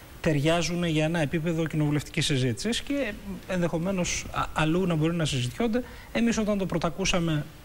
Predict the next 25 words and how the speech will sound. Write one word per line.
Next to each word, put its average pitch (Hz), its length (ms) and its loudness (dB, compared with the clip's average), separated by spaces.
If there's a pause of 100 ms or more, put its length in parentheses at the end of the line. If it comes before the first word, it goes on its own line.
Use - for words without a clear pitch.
(480)
λέμε 180 280 2
«δεν 165 140 4
μπορεί», 151 420 2 (520)
θα 170 140 0
είναι 175 440 2
μια 175 280 2
ακραία 170 560 4
έκφραση 165 720 0 (320)
κάποιων 170 540 0 (360)
μέσα 170 260 2
στη - 140 0
Νέα 170 140 4
Δημοκρατία. 156 600 2
Αλλά 196 220 2
φαίνεται 247 480 0 (340)
ότι 185 220 0
ό,τι 214 180 2
ακούμε 202 260 0
από 175 80 0
τον 175 100 2
κύριο 185 280 2
Γεωργιάδη, 160 720 2 (300)
ε, 143 80 -2 (560)
τη 175 100 2
Δευτέρα, 226 500 0